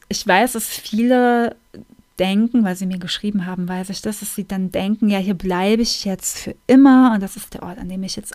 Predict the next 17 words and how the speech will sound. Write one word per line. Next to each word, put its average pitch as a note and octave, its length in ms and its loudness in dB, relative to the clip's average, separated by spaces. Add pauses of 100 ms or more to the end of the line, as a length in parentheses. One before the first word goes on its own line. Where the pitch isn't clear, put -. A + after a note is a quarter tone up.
angekommen A#3+ 800 6
bin, G#3+ 260 0
weil F3 100 -10
von F3 180 -10
Bali E3+ 420 -10
bin A3 160 -12
ich - 180 -14
ja G#3 220 -2
weg. C4+ 320 4 (920)
Und G#3 640 2 (460)
ich - 180 -6
weiß A#3 340 2
nicht, C4 300 2
wo F#3 120 0
ich F#3 240 -2
bleibe F#3 680 -8
und F#3+ 540 -6